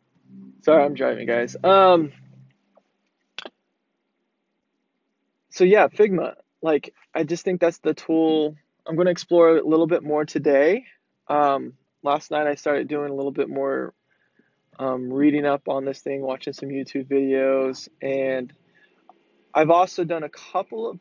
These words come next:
projects where it was just a couple of screens where I dragged and dropped some of my sketch files into Figma,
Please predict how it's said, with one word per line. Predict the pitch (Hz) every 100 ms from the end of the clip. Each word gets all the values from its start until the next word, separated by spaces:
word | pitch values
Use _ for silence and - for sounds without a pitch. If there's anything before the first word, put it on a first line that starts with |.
| _
projects | - 180 185 170 156 151 -
where |
it | 135
was | 143
just | 147
a | -
couple | - - _ 262
of | 208
screens | - - 180 175 165 165
where | 165
I | 147
dragged | 151 170 175
and | 175
dropped | 165 160 -
some | 165
of |
my | 147
sketch | 147 - 175 165 -
files | 147 147 139 147 135 -
into | 156 175 175
Figma, | - 147 139 135 139